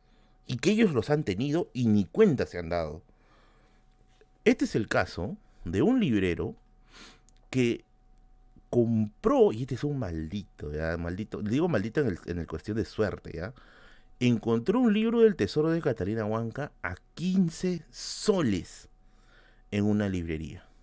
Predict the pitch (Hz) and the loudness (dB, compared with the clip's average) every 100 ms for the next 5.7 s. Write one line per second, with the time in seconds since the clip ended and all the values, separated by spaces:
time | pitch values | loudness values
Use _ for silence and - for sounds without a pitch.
0 | - - - - _ _ _ _ _ _ | -20 -20 -20 -20 _ _ _ _ _ _
1 | _ - _ _ - 95 95 87 85 82 | _ -20 _ _ -8 -2 -2 -2 -6 -2
2 | 143 190 151 160 135 87 - 76 - - | 2 2 2 -2 -4 -6 -10 -10 -14 -20
3 | - - _ - - - - _ _ _ | -20 -20 _ -20 -20 -20 -20 _ _ _
4 | _ _ _ - 98 139 277 330 254 135 | _ _ _ -12 -4 2 4 6 4 2
5 | - - 107 107 202 - | -2 2 2 4 0 -6